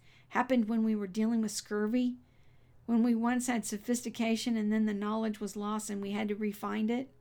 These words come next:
For covid nineteen, we reverted to medical, for covid nineteen, excuse me, we reverted to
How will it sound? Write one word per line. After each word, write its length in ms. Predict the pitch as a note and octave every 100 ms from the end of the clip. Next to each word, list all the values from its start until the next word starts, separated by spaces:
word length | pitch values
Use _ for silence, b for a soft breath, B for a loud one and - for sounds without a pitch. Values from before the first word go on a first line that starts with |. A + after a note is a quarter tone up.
| - _ - - _ - - - - b b b b -
For 100 | D#4+
covid 460 | - D4+ D#4 E4
nineteen, 760 | B3+ A#3 A#3+ - A3+ G#3 G3 G3+
we 160 | G#3 A3+
reverted 580 | A#3 G#3+ G#3+ G3+ G3+ -
to 120 | A3
medical, 640 | G3 G3+ A3 B3 - B3 - _ - - - - - -
for 120 | -
covid 440 | G#3 - C4+ C#4 C#4
nineteen, 640 | A#3 G#3+ A3+ - G3+ F#3+
excuse 460 | F3 - A#3+ G#3 G#3
me, 300 | G3 A3+ - B B B B
we 160 | - A#3+
reverted 600 | B3 B3 A#3+ G3 F#3+ G#3
to 280 | - G#3+ G#3